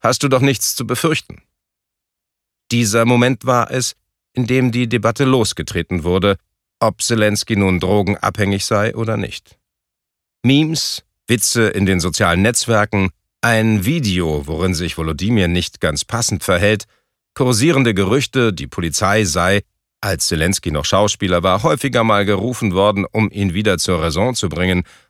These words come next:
und so weiter. Das alles wurde von schwarzen Seelen in sämtlichen öffentlichen Foren und Medien verbreitet und den Polittechnologen regelrecht in den Mund gelegt. Nach der ersten Runde der Präsidentschaftswahlen am einunddreißigsten März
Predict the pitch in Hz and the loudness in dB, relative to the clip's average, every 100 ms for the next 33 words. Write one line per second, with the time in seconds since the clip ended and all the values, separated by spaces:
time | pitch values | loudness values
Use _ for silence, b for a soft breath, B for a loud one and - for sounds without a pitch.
0 | b 123 117 - 120 120 107 - - - | b -2 -2 0 0 2 0 -2 -12 -20
1 | _ _ _ _ _ _ _ _ _ 78 | _ _ _ _ _ _ _ _ _ -6
2 | - 92 107 107 92 104 98 95 82 90 | -2 0 0 0 0 0 0 -2 -2 0
3 | 90 - 95 76 95 101 101 b b b | 0 0 -2 0 2 2 0 b b b
4 | 107 107 104 95 123 135 - 98 98 87 | -2 2 2 2 2 0 -2 -2 0 -2
5 | 101 98 92 - - 82 113 104 95 87 | -2 -4 -4 -6 -8 -4 0 0 0 -2
6 | 87 87 101 104 87 82 87 87 92 95 | -4 -2 -2 0 -2 -2 -2 0 0 0
7 | 117 - _ _ _ _ 131 120 - 120 | -4 -8 _ _ _ _ -2 -2 0 0
8 | 113 - 110 127 156 135 110 117 110 104 | 0 0 -2 -2 -2 -2 0 2 2 2
9 | 98 104 85 110 107 95 90 90 - - | 2 0 0 0 0 0 0 -2 -8 -4
10 | 107 101 117 98 - - 64 - - _ | -2 0 0 -2 -4 -12 -14 -18 -20 _
11 | _ _ _ _ _ _ _ _ _ _ | _ _ _ _ _ _ _ _ _ _
12 | _ 107 104 107 - 95 - 151 - 131 | _ 0 2 0 0 -2 0 -2 2 2
13 | 87 110 165 135 95 85 101 85 90 143 | 2 2 2 2 0 0 -2 0 0 0
14 | 135 87 - 69 67 95 123 - 90 104 | 0 -2 -2 -4 -2 -2 -2 -4 -4 0
15 | 104 95 82 87 87 - 87 78 78 113 | 0 0 0 -2 -4 -6 -4 -2 0 0
16 | 110 - | 0 -4